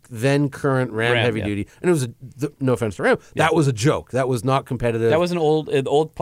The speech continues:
Speaker 2: platform, old chassis. The interior was always nice on the Rams, but it was showing some age at that point.
Speaker 1: Yeah, and I remember we were, we had, uh,
Speaker 2: N V H?
Speaker 1: yeah, well,
Speaker 2: Collins.
Speaker 1: we, I remember, uh, but I, I just remember we had a thirty thousand pound trailer, and we're at,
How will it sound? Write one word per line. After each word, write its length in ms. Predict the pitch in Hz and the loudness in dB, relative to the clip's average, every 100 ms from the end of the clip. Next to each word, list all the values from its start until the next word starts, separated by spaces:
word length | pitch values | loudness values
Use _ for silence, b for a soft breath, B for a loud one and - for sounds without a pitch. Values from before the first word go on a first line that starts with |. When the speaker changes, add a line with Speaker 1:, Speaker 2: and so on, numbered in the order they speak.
| 147 | 2
Speaker 2:
platform, 400 | 135 139 143 127 | 2 2 0 2
old 160 | 151 | 0
chassis. 460 | - 135 127 139 131 | 0 0 0 -2 -2
The 100 | 131 | -2
interior 320 | 123 147 156 | -4 -2 -2
was 120 | 147 131 | -2 2
always 280 | 147 139 | 2 2
nice 240 | 135 139 143 | 0 -2 -2
on 60 | |
the 80 | 139 | -2
Rams, 280 | 131 131 123 | 0 -2 -2
but 180 | 120 - b b | -4 -6 b b
it 60 | 160 | 0
was 120 | 202 | 0
showing 300 | - 175 165 | 2 2 2
some 160 | 156 151 | 0 0
age 180 | 156 127 | 0 0
at 60 | |
that 160 | 120 110 | -2 -2
point. 260 | 98 87 - | -4 -6 -4
Speaker 1:
Yeah, 140 | 135 131 | 2 2
and 80 | 127 | 4
I 40 | |
remember 260 | 147 156 151 | 2 4 4
we 160 | 143 | 4
were, 260 | 143 139 131 | 4 4 2
we 120 | 123 135 | -2 0
had, 180 | 127 101 | 0 0
uh, 40 | 143 | 0
Speaker 2:
N 120 | 160 | 2
V 160 | 143 139 | 4 4
H? 360 | 156 - - _ | 2 0 -12 _
Speaker 1:
yeah, 200 | 143 165 | 0 4
well, 160 | 160 160 | 4 4
Speaker 2:
Collins. 200 | 170 156 | 2 2
Speaker 1:
we, 80 | 151 | 2
I 20 | |
remember, 220 | 175 165 147 | 2 2 -2
uh, 40 | 139 | 0
but 100 | 147 | 2
I, 120 | 156 180 139 | 2 2 0
I 40 | 190 | 0
just 80 | 180 | 0
remember 160 | 139 | 0
we 80 | 117 | 2
had 60 | 110 | 0
a 60 | |
thirty 300 | - 160 170 185 | 0 0 0 0
thousand 300 | 165 156 143 | 0 0 -2
pound 200 | 131 120 | -2 -2
trailer, 460 | - 98 92 98 b b b b 117 | -2 -2 -2 -6 b b b b -4
and 360 | 113 110 107 | 0 0 -2
we're 180 | 107 117 | 0 2
at, 140 | 110 | 0